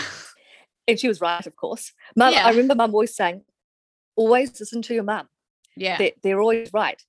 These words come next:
Speaker 1: and they are.
Speaker 2: They are. They are.
Speaker 1: Um, sure enough.
Speaker 2: Especially about this sort of stuff. And I just wait until my daughters start dating and stuff, and I'm like,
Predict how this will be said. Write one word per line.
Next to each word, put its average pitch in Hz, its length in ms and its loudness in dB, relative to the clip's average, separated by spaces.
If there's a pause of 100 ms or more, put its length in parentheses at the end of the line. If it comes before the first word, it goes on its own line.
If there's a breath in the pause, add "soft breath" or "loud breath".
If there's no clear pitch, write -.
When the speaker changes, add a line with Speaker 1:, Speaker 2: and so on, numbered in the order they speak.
Speaker 1:
and 180 100 -6
they 170 100 -2
are. 165 160 -2
Speaker 2:
They 185 60 -4
are. 180 240 -4 (220)
They 196 160 0
are. 196 180 2
Speaker 1:
Um, 190 180 -4 (480 loud breath)
sure 269 240 4
enough. 185 140 -2
Speaker 2:
Especially 277 320 0
about 208 240 -2
this 190 180 -8
sort 202 120 -12
of - 40 -16
stuff. - 300 -12
And 220 100 -4
I 233 120 -2
just 240 240 -8
wait 202 200 -2
until 196 220 -14
my 180 180 -6
daughters 170 360 -10
start - 320 -10
dating 175 320 -2
and 175 100 -12
stuff, - 260 -8
and 185 80 -6
I'm 185 120 -4
like, 185 260 -4